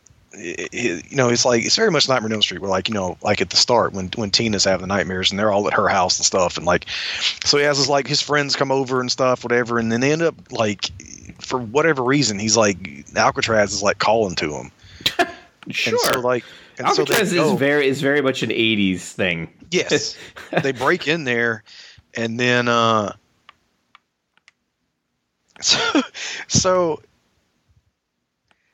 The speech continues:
Speaker 1: they break in there, and his brother ends up getting possessed by this demon and starts, like, trying to kill everybody. And then the ghost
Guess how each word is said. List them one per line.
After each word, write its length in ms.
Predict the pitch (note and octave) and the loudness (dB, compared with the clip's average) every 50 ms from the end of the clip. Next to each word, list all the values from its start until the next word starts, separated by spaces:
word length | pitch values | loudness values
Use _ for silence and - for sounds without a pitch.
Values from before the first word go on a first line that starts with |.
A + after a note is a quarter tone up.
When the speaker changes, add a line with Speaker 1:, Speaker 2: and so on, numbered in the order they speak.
| - _ - | -16 _ 0
Speaker 1:
they 120 | D3+ D#3+ | 0 0
break 300 | D3 D#3 F3+ G3 - - | 2 2 0 2 2 2
in 160 | G3+ G#3 F#3+ | 0 0 2
there, 220 | E3+ D#3+ D#3+ D#3 D3+ | 2 2 4 4 2
and 120 | D3 C#3+ | 2 2
his 120 | D3+ C3+ | 0 0
brother 640 | A#2 A2 G#2 B2+ E3+ G#3 A3+ F#3+ D#3 C#3+ C#3 C#3 C#3 | -2 -2 0 2 2 2 2 2 2 2 2 2 2
ends 300 | B2 C3 C#3+ D#3 D3+ D3 | 2 0 0 0 2 2
up 200 | D3+ D#3 - A2+ | 2 2 0 0
getting 380 | A2+ C3+ D3+ D#3 D3 C#3 C3 A#2 | 0 2 2 2 2 0 -2 -4
possessed 840 | - A#2+ G#2+ - - A#2 D3+ E3+ D#3 C3 A#2 A2+ - - - - - _ _ _ - - - - - - _ _ - - | -6 -4 -4 -2 0 0 2 2 2 2 2 0 -2 -4 -4 -10 -16 _ _ _ -20 -20 -20 -20 -20 -20 _ _ -20 -8
by 260 | G2 - A#2 B2 B2+ | 0 2 2 4 4
this 240 | B2 B2+ A#2 - - | 2 0 -2 -2 -4
demon 600 | G2+ - B2+ D3+ F3 C#3+ G#2+ F2+ E2+ D#2 C#2+ - _ _ _ _ _ _ _ _ _ _ _ - - | -2 -2 0 0 0 -2 -2 -6 -8 -10 -14 -20 _ _ _ _ _ _ _ _ _ _ _ -8 -2
and 340 | A#2+ A#2+ A#2+ A#2 A#2 A2+ | 0 2 2 2 2 0
starts, 340 | - - C3 C3 B2 A#2+ - | -2 0 0 0 2 2 2
like, 160 | B2+ A#2+ A2 | 2 2 2
trying 280 | - - C#3 C3 B2+ A#2+ | 2 0 2 2 0 -2
to 80 | G#2+ F#2+ | -4 -2
kill 320 | - - E3+ F3+ D3+ B2 | 0 2 2 4 4 2
everybody. 640 | A2+ G2 G2 F#2+ F2+ F2+ F2 F2 E2+ F2 E2+ F#2 - - _ - - - - - - _ _ - - | 0 0 -2 -4 -2 0 0 0 0 0 -2 -6 -8 -12 _ -20 -20 -20 -20 -20 -20 _ _ -2 0
And 300 | B2+ B2+ B2+ B2+ B2+ C3 | 0 2 2 0 0 2
then 580 | C#3 C#3+ D3 D3 C#3+ C#3+ C#3 C3+ C3 A#2+ F2 - - - _ _ _ _ _ - _ _ _ _ _ _ _ _ _ _ _ - | 4 4 4 4 4 2 2 0 -4 -8 -8 -10 -18 -20 _ _ _ _ _ -20 _ _ _ _ _ _ _ _ _ _ _ -2
the 120 | A#2 B2+ A#2 | -2 -2 -2
ghost 720 | G#2 G2+ B2 C3 D#3 F3 F3+ F3 - - - - - | -2 0 2 2 4 4 2 2 2 0 0 0 -4